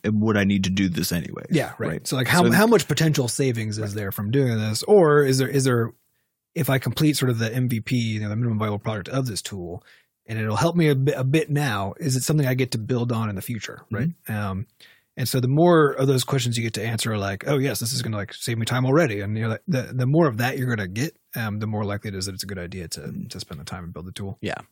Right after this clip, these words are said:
Speaker 3: It's all about just what capabilities do you want? So, like, if, if, for example, bringing Levelhead to a global audience was not part of our plan, then it would make no sense for us
Speaker 2: Mm-hmm.
Speaker 3: to spend time developing localization tooling.
Speaker 2: Yep.
Speaker 3: Um,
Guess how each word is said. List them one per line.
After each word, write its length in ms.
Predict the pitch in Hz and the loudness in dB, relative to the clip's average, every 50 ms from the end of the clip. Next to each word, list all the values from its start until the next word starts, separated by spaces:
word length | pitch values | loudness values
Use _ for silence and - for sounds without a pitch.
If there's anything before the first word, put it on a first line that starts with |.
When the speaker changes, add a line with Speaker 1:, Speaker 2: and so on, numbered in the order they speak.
| _ _ _ _ _ - | _ _ _ _ _ -10
Speaker 3:
It's 160 | 113 110 - | -4 0 2
all 80 | 170 | 2
about 140 | 170 165 143 | 4 4 2
just 120 | 127 110 - | 0 0 -4
what 160 | 160 165 - | -6 -6 -2
capabilities 720 | - 170 170 151 127 113 107 110 104 95 90 82 73 - | 0 2 2 2 2 0 -4 -6 -8 -8 -8 -10 -10 -12
do 100 | - - | -12 -14
you 140 | 82 - 60 | -14 -14 -14
want? 240 | 64 67 60 - - _ _ _ _ | -14 -14 -14 -16 -18 _ _ _ _
So, 120 | - - | -2 0
like, 120 | 139 131 - | 0 2 2
if, 200 | 160 165 147 - - | 2 2 2 0 0
if, 140 | 170 165 151 | 0 0 2
for 100 | - 160 | 4 2
example, 640 | 139 127 127 139 135 135 127 - 131 120 117 117 120 | 2 2 2 2 0 0 0 0 0 2 2 2 0
bringing 520 | 104 113 139 147 151 147 135 127 123 - _ | 0 2 2 4 4 4 2 0 -2 -4 _
Levelhead 540 | - 113 120 120 135 143 131 156 165 170 165 - | -6 -4 -2 0 2 2 4 4 4 4 2 0
to 160 | - 135 123 113 | 0 0 0 0
a 120 | 104 104 104 | 0 -4 -6
global 400 | 98 107 110 110 113 110 113 80 | -6 -4 -4 -4 -2 -2 -2 0
audience 440 | 71 95 101 110 123 147 156 147 - | 0 -2 -2 0 0 0 0 -2 -2
was 200 | 113 101 90 101 | -4 -4 -4 -2
not 260 | 104 92 92 92 - | -4 -4 -4 -6 -6
part 220 | - 113 107 95 | -4 -4 -2 -2
of 80 | 104 92 | -2 -4
our 120 | 80 71 | -6 -6
plan, 460 | - - - 92 95 101 135 170 170 - _ _ - | -6 -8 -6 -6 -4 -2 -2 -2 -2 -2 _ _ -2
then 140 | 135 135 | 0 0
it 80 | 139 127 | 0 2
would 200 | 151 156 143 131 | 2 2 2 2
make 200 | 135 131 - 110 | 0 -2 -2 -2
no 160 | 117 113 107 | -4 -4 -4
sense 360 | 101 - - 113 95 85 - | -4 -4 -4 -4 -6 -6 -8
for 200 | - - 92 87 | -8 -6 -4 -4
us 240 | 82 76 82 - 101 | -4 -4 -4 -4 -2
Speaker 2:
Mm-hmm. 80 | 104 110 | -2 -2
Speaker 3:
to 180 | 131 110 92 | -2 -2 -2
spend 280 | 87 - - 113 101 95 | -4 -4 -4 -4 -4 -4
time 180 | - 101 92 85 | -4 -6 -6 -6
developing 340 | 90 87 85 82 - 87 | -8 -8 -8 -8 -8 -8
localization 580 | 87 87 82 - - 85 82 76 71 76 - - | -8 -8 -10 -10 -10 -10 -10 -10 -10 -10 -12 -12
tooling. 280 | - - - - 53 57 - _ - _ _ - | -12 -12 -12 -12 -14 -16 -20 _ -20 _ _ -14
Speaker 2:
Yep. 180 | 120 98 - _ _ - | -12 -12 -12 _ _ -4
Speaker 3:
Um, 360 | - 76 85 92 80 - | -4 -2 -2 -2 -4 -6